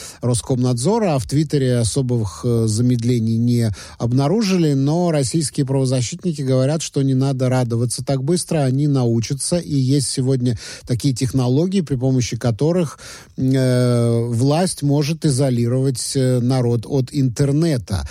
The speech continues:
И вот об этом я хочу сейчас начать нашу беседу. Мы сегодня поговорим еще и про, э, сеть, э, м, которую строит, спутниковую сеть спутникового интернета, которую строит, э, Илон Маск. Но, э, сначала мы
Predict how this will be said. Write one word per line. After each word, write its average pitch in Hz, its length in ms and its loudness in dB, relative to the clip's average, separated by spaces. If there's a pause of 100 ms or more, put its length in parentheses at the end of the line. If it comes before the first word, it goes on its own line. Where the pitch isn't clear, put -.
(400)
И 165 520 4
вот 151 260 0
об 135 180 -2
этом 151 300 0
я 139 160 2
хочу 131 360 0
сейчас 127 520 -2
начать 127 400 0
нашу 127 260 0
беседу. 175 440 0
Мы 143 100 2
сегодня 127 320 0
поговорим 127 480 0
еще 123 300 0
и 113 120 2
про, 117 360 0 (340)
э, 120 140 0
сеть, 135 560 0
э, 131 40 2
м, 117 1000 0
которую 120 420 0
строит, 120 480 0
спутниковую 120 640 -2
сеть 110 300 0
спутникового 117 580 -2
интернета, 110 480 0
которую 101 400 0
строит, 107 680 0
э, 107 160 2
Илон 113 320 0
Маск. 180 400 0
Но, 139 220 2 (320)
э, 123 100 0
сначала 143 560 0
мы 123 160 0